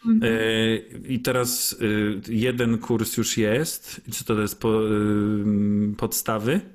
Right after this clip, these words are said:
Speaker 2: Dobrze
Speaker 1: Tak, ten kurs jest, y, to jest kurs dla osób od zupełnego zera, czyli jeżeli... Mm, chcę się nauczyć hiszpańskiego, no to po prostu mogę sobie tam, y, powiedzmy, do niego zajrzeć i on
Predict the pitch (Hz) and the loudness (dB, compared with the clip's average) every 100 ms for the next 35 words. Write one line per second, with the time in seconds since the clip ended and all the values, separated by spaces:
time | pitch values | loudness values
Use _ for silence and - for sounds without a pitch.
0 | _ _ _ _ _ _ _ _ _ - | _ _ _ _ _ _ _ _ _ -14
1 | - - - - 233 202 - 269 302 285 | -14 -10 -4 0 0 -2 -4 0 0 2
2 | 339 330 - - - - 247 254 269 277 | 2 2 -2 -8 -10 -2 0 2 2 2
3 | 294 - - 247 240 233 220 - - 233 | 0 -2 -2 0 2 4 2 0 0 2
4 | 233 233 233 214 208 - - 226 208 - | 4 2 2 2 0 -2 -2 0 0 0
5 | 214 208 214 - 202 226 220 214 - 214 | 2 2 0 -2 -2 -2 -2 -2 0 2
6 | 240 240 220 202 208 196 180 180 214 202 | 2 2 2 2 2 2 0 -2 2 2
7 | 196 208 202 196 - - - - 202 190 | 4 4 4 2 -2 -10 -18 -4 2 4
8 | 185 185 180 180 - _ _ - - 269 | 4 4 4 2 -4 _ _ -18 -4 -2
9 | 254 247 214 233 240 247 214 220 196 - | 0 2 2 0 0 0 -2 -2 -2 0
10 | 254 226 214 208 214 196 202 208 - 196 | 0 2 2 2 2 2 0 0 0 2
11 | 190 185 - 180 180 185 180 180 180 185 | 2 2 2 2 0 0 0 0 2 2
12 | 180 180 - 185 180 180 - 180 180 185 | 2 0 0 0 0 -2 -2 0 2 2
13 | 185 190 202 208 202 196 190 | 2 2 2 0 0 0 0